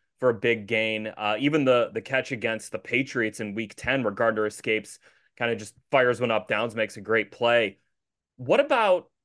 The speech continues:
what about this play and just the, the wherewithal of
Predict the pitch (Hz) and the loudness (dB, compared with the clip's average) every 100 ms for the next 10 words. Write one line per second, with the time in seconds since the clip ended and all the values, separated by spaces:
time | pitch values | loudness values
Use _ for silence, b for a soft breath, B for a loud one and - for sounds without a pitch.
0 | _ _ 131 247 330 277 180 - - 123 | _ _ -6 -2 0 -2 -2 -6 -8 -2
1 | 110 92 87 _ _ _ _ _ 143 143 | -2 -2 -6 _ _ _ _ _ 0 0
2 | 175 180 214 180 156 127 _ _ _ _ | 0 0 4 8 8 6 _ _ _ _
3 | - 135 110 120 143 160 151 131 131 107 | -2 -2 0 2 4 6 4 0 0 -2
4 | 95 90 85 - 117 110 107 101 - | 0 -4 -6 -2 2 2 2 -2 -12